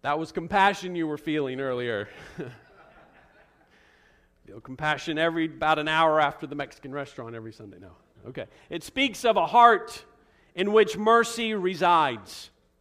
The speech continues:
Compassion speaks of a heart in which mercy resides. It literally means to suffer with the person. Now, understand that some people, this is easier for them than others, but if I'm to follow in his footsteps,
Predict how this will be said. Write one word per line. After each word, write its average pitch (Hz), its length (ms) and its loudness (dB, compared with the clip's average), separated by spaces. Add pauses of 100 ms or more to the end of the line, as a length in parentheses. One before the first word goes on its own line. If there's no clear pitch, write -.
(1300)
Compassion 220 640 4
speaks 214 340 -6
of 180 100 -2
a 185 80 0
heart 214 420 6
in 190 120 -4
which 185 220 -4
mercy 190 360 -2
resides. 156 640 -2
It 190 100 -2
literally 214 420 2
means 196 440 -4
to 175 120 -8
suffer 185 380 0
with 165 280 -6
the - 60 -20
person. 151 500 -10 (1600)
Now, 202 260 6
understand 208 640 2
that 175 220 -4 (120)
some 226 260 2
people, 196 280 -2
this 202 180 0
is 185 160 -6
easier 214 300 0
for 190 220 0
them 190 100 -2
than 170 100 -2
others, 190 300 0
but 190 160 -4
if 180 140 -2
I'm 190 180 0
to 170 80 -6
follow 190 400 0
in 170 80 -4
his 160 220 -6
footsteps, 165 760 -6